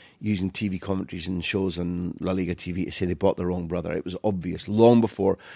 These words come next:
Teo got punted out now, uh, La Real, and,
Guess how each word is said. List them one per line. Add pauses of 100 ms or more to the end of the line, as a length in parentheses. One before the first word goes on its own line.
(320)
Teo
got
punted
out
now, (100)
uh,
La
Real,
and,